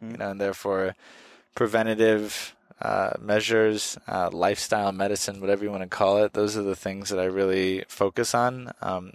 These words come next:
Speaker 1: I obviously believe that products like Complement and many others that we have in our minds and,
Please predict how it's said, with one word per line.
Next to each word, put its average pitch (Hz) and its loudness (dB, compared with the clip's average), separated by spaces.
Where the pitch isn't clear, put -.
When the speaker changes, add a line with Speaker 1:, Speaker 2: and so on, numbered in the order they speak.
Speaker 1:
I 95 0
obviously 95 -2
believe 95 -2
that 92 4
products 104 0
like 101 2
Complement 123 -2
and 98 -4
many 101 0
others 101 4
that 95 2
we 95 0
have 101 0
in 98 -4
our 92 -4
minds 95 -4
and, 90 -6